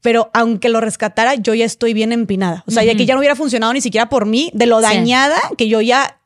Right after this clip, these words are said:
Speaker 1: que, que ibas a terminar eventualmente.
Speaker 2: Claro.
Speaker 1: ¿Me explico? Porque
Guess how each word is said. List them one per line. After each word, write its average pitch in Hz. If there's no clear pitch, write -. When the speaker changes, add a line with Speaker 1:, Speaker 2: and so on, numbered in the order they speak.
Speaker 1:
que, 240
que 247
ibas 254
a 311
terminar 240
eventualmente. 208
Speaker 2:
Claro. 180
Speaker 1:
¿Me 165
explico? 220
Porque 262